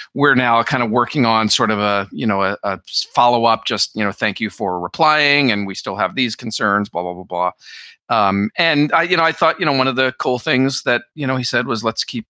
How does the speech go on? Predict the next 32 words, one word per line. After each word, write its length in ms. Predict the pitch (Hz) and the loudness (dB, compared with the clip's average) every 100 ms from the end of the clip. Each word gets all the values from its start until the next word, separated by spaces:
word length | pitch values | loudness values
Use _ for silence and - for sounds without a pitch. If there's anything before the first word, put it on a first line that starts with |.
| - | -2
the 120 | 117 | 0
lines 320 | 110 117 117 | 2 0 0
open 200 | 120 120 | -2 -2
of 120 | 120 - | -4 -2
communication." 580 | 147 123 127 151 202 | -4 -2 0 0 0
So 160 | 180 175 | 0 -2
I 60 | 151 | -2
think 160 | 143 | 0
that's 260 | 151 - - | -2 -2 -4
kind 200 | - 139 | -2 0
of 80 | 131 | 2
where 140 | 147 | 2
we 120 | 151 | 2
are 120 | 151 | 2
now, 200 | 151 170 | 4 2
is 80 | 107 | 2
that 140 | 104 104 | 0 0
we're 120 | 110 | 0
gonna 200 | 113 113 _ - - - - - | 0 -2 _ -20 -20 -20 -20 -8
try 240 | - 123 | 0 2
and 100 | 123 | 2
keep 200 | 127 127 | 0 -2
the 80 | 135 | 2
lines 480 | 135 139 143 147 127 | 2 4 4 2 2
of 160 | 139 | -2
communication 580 | - 160 147 170 170 185 | 0 0 0 0 2 2
open 260 | 170 175 202 | 2 2 2
and, 380 | 139 131 127 - | 2 2 2 0
and, 460 | 127 123 123 123 - | -2 0 0 -2 -6
you 100 | 190 | -6
know, 140 | 127 120 | -2 -2
hopefully 680 | - 226 - 180 160 139 | 0 -2 0 2 2 2